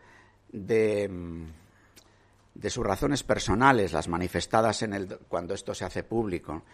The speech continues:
y esas razones personales que merecen el respeto del tiempo, ¿no? Porque seguramente ante decisiones tan graves, ¿no?, como es el poder decir,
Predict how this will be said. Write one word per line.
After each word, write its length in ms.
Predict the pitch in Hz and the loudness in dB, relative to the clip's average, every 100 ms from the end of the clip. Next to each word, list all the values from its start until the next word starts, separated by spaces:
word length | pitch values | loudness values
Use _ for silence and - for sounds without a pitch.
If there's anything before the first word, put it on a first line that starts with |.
| - - - | -20 -18 -8
y 80 | 104 | -2
esas 180 | 104 | 0
razones 340 | 107 95 107 101 | 0 -2 -4 -2
personales 680 | 98 - 98 110 113 110 - - - | -4 -2 0 2 2 0 -8 -20 0
que 120 | 123 | 2
merecen 680 | 120 120 139 143 135 131 139 | 4 6 6 4 0 0 -2
el 160 | - 107 | -2 0
respeto 460 | 110 - 135 - 131 | 0 0 0 2 2
del 220 | 107 87 | 2 2
tiempo, 540 | 123 117 101 - 69 | 4 4 4 -4 -6
¿no? 140 | 69 - | -6 -10
Porque 180 | - 98 | -8 -4
seguramente 840 | - 104 131 131 135 117 117 120 - - - - - - | 0 4 6 6 2 0 -2 -2 -8 -20 -20 -20 -16 -8
ante 440 | - 92 107 104 | -6 0 2 2
decisiones 840 | - 104 - 87 123 131 135 - - - _ _ - | 2 0 2 0 2 2 2 -2 -10 -20 _ _ -8
tan 540 | 80 78 73 65 50 - _ - - - | -6 -4 -6 -8 -10 -16 _ -20 -20 -14
graves, 560 | - 104 156 120 78 - | -4 4 6 6 2 -2
¿no?, 180 | 98 139 | -8 -8
como 260 | 80 78 | -8 -6
es 160 | 98 - | -6 -4
el 200 | 113 92 | -4 -4
poder 320 | 117 95 104 | -4 -2 0
decir, 460 | 101 - 143 110 | 0 0 0 0